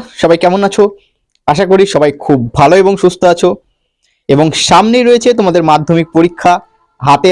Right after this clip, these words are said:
আর একদম সময় নেই। আশা করি তোমরা তোমাদের পড়াশোনার সমস্তটাই সুন্দরভাবে গুছিয়ে নিয়েছো এবং পরীক্ষার জন্য প্রত্যেকেই রেডি রয়েছো। প্রিয় বন্ধুরা, আজকে একটা দুর্দান্ত বিষয় নিয়ে তোমাদের সামনে আলোচনা করব, সেটা হলো ইতিহাসের মতো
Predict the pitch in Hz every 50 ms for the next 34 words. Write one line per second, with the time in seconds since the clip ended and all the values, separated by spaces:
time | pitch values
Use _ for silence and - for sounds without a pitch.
0 | 180 170 165 - _ - 151 147 156 147 135 120 120 120 120 156 190 226 220 -
1 | 220 202 202 202 196 190 190 196 208 208 - _ _ _ _ _ _ _ _ _
2 | _ - 160 - - 214 - 214 202 214 214 208 180 160 160 165 160 165 165 160
3 | 156 160 160 160 - 151 147 160 175 - - 180 175 180 180 - - 196 185 233
4 | 233 226 - 220 208 214 202 202 - - 185 185 190 185 170 175 175 170 147 147
5 | 147 - - 180 170 165 156 151 - - 156 151 - _ _ _ _ _ _ -
6 | 135 139 143 147 143 147 165 170 165 170 - 175 160 147 151 151 151 143 151 143
7 | - - 139 135 135 131 127 120 - _ _ _ _ - - 123 143 151 135 131
8 | 104 98 107 - - - - _ _ _ _ _ _ _ _ _ _ - 202 247
9 | 285 269 262 233 165 156 139 160 - - _ _ - - - _ _ - 151 202
10 | 196 - - 269 254 262 254 240 170 180 214 185 156 156 226 220 220 214 226 196
11 | 139 151 165 - - 226 220 214 220 214 - 202 190 185 196 190 - - 170 165
12 | 165 156 147 151 147 - 165 165 160 - 165 160 156 180 233 226 - - - 156
13 | 143 151 147 185 254 - _ _ _ _ _ _ _ _ - 202 220 226 226 285
14 | 285 262 285 277 - 302 269 247 247 233 247